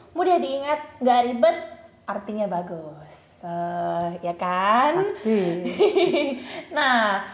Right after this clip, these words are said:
Speaker 1: beliau merupakan salah satu kepala sekolah di Kabupaten Sumenep, kepala sekolah S D N Sat-,
Speaker 2: Torbang dua.
Speaker 1: eh, S D N Torbang dua. Oke, itu.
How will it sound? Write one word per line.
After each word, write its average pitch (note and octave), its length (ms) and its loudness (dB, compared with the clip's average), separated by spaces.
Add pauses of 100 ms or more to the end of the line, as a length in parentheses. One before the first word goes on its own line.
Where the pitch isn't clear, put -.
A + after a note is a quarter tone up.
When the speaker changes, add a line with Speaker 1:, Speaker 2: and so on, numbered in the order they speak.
(140)
Speaker 1:
beliau A#3+ 260 2
merupakan B3 400 2 (380)
salah A#3+ 180 0
satu A#3+ 180 -2
kepala A3+ 240 4
sekolah A3 460 0
di G#3 80 -8
Kabupaten G3+ 460 -2
Sumenep, F#3+ 560 -6
kepala G3 240 -2
sekolah F3+ 880 0 (380)
S G3+ 260 -8
D F3 100 -6 (280)
N F3 500 -6
Sat-, F#3+ 220 -10
Speaker 2:
Torbang F#3+ 260 2
dua. F3+ 220 2 (320)
Speaker 1:
eh, G3 80 -6
S F#3+ 100 -8
D F3+ 80 -6
N F3 160 -2
Torbang F#3 400 -8
dua. F3+ 240 -4 (240)
Oke, F3 560 -12
itu. F3+ 240 -6